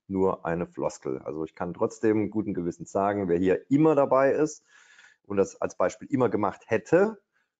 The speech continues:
der hätte auf jeden Fall ein fettes Plus. Das ist tatsächlich auch so. Wir machen das hier schon seit ein paar Jahren. Aber das heißt eben trotzdem nicht, dass es immer genau richtig ist und vor allen Dingen auch nicht genau dann, wenn ich es mache, ne? Weil das haben wir auch hin und wieder schon mal,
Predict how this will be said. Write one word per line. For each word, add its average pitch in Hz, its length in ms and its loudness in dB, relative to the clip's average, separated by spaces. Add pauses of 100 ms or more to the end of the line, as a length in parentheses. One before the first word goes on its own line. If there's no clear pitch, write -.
der 107 120 2
hätte 117 120 4
auf 107 120 0
jeden 110 180 -2
Fall 104 200 0
ein 98 80 -2
fettes 95 260 -6
Plus. - 500 -12
Das 95 180 0
ist - 380 -8 (200)
tatsächlich - 440 -6
auch 110 140 2
so. 107 180 -2
Wir 85 80 0
machen 107 200 -2
das 98 100 -2
hier 101 100 0
schon 98 160 -10
seit 90 200 -2
ein 85 60 -16
paar 92 180 -2
Jahren. 92 420 -2 (800)
Aber 90 220 0
das 92 140 -2
heißt 85 220 -2
eben 85 160 -8
trotzdem 131 480 -2
nicht, 104 240 -2
dass 92 140 -6
es 87 100 -12
immer 92 480 -4 (160)
genau 82 360 -2
richtig 95 380 -8
ist 95 180 -8
und - 140 -16
vor 73 140 -2
allen 87 140 -2
Dingen 92 160 -6
auch 90 160 -4
nicht 92 160 -8
genau 104 260 2
dann, 98 600 -2
wenn 78 180 -12
ich - 100 -20
es - 140 -20
mache, - 320 -18
ne? 113 260 -8
Weil - 120 -8
das - 180 -6
haben 92 100 -6
wir 80 140 0
auch 98 160 0
hin 107 160 -4
und 95 80 -4
wieder 95 160 0
schon 95 180 -4
mal, 90 240 -2